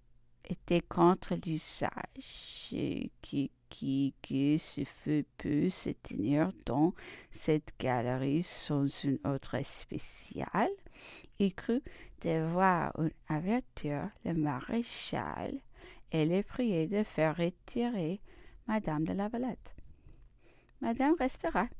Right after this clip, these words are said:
lui dit le maréchal d'un ton ferme. L'huissier courut avertir un officier du palais, et celui-ci renouvela l'avertissement d'un ton si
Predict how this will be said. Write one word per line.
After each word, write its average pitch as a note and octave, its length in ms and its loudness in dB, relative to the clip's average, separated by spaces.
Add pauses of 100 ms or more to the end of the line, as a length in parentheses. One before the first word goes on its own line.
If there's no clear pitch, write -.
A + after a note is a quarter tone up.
(160)
lui G3+ 260 0
dit G#3+ 420 0
le F3+ 80 2
maréchal D#3 920 0
d'un D#3 220 2
ton D3+ 220 -2
ferme. - 420 0 (1400)
L'huissier F3+ 720 0 (100)
courut C#3+ 480 -4
avertir C#3 760 -4 (240)
un E3+ 120 6
officier - 640 -2
du - 140 -12
palais, E3 380 0 (480)
et G3+ 120 6
celui-ci G#3+ 1000 4 (880)
renouvela E3+ 800 2 (180)
l'avertissement E3 1500 0
d'un D#3+ 220 2 (120)
ton D#3 180 0
si - 160 -6